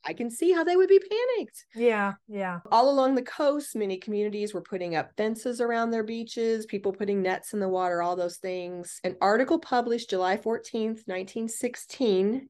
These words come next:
Speaker 1: in the Philadelphia Inquirer, which was, again, the same day that Lester's body was found, said that President Woodrow Wilson called a cabinet meeting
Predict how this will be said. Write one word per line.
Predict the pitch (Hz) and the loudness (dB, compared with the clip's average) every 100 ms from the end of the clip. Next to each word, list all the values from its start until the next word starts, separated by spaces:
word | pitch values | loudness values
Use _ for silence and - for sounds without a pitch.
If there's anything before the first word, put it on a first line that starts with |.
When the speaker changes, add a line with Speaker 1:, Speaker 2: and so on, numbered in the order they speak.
| - | -4
Speaker 1:
in | 180 196 | -2 0
the | 220 | 0
Philadelphia | 220 214 233 220 208 208 220 226 - | 0 0 2 2 -2 -2 -4 -4 -4
Inquirer, | 220 - 214 196 190 196 196 | -8 -6 -4 0 0 0 0
which | 196 202 - | -2 -4 -6
was, | 202 196 208 - - | -4 -2 -4 -8 -12
again, | 202 220 202 190 190 | -8 -4 -2 0 -2
the | 185 | -4
same | 196 196 202 | -4 -2 0
day | 196 196 | 0 0
that | 185 185 | 0 -2
Lester's | 185 196 185 185 | -6 -6 -10 -4
body | 180 180 180 | -2 0 -2
was | 175 - | -4 -6
found, | 180 190 175 175 - | -4 -2 -2 -4 -8
said | - 190 185 185 | -6 -2 0 0
that | 175 - | 0 0
President | - 196 220 277 285 - | -4 -4 -2 -2 -4 0
Woodrow | 202 220 | 0 2
Wilson | 233 208 208 214 185 175 - | 0 0 -2 -4 -8 -8 -6
called | - 196 | 0 2
a | 185 | 2
cabinet | 185 - 233 254 208 - | 0 -6 -4 -2 -2 -2
meeting | 156 160 156 135 143 | -4 -4 -4 -4 -6